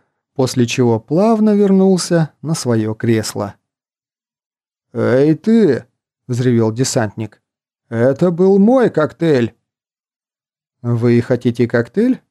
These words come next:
улыбнулся воин. «Прошу». Его пальцы, до сего момента мягко охватывающие тонкие стенки высокого стакана,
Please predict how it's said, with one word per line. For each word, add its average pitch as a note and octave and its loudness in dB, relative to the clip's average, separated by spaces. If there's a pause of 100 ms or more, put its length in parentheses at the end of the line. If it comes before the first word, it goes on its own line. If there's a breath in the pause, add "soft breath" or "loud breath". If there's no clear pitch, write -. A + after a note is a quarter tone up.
(200)
улыбнулся B2 0
воин. A2 -2 (460)
«Прошу». C3 -4 (1120)
Его D3 2
пальцы, G#3+ -2
до F3 0
сего F3 2
момента F3+ 2
мягко E3+ 0
охватывающие C#3+ 0
тонкие C3 0
стенки B2 -4
высокого A#2 -4
стакана, G3+ -2